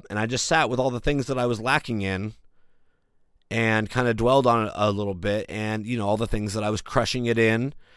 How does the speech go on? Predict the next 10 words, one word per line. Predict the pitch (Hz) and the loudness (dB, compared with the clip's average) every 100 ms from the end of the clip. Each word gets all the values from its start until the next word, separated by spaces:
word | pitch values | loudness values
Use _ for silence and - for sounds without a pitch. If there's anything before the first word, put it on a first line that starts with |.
| - - - | -20 -20 -10
And | 110 110 107 107 107 104 - _ - | -2 0 2 0 0 -4 -10 _ -8
like | 113 | -4
I've | 117 | -2
said | - 120 | 0 -2
before, | 107 - 156 | -2 0 2
like, | 127 117 | 2 0
I, | 113 117 - | -2 -4 -2
I | 110 | 0
took | 110 - 127 | 2 2 0
stock, | - - 113 - - | 0 2 2 0 -12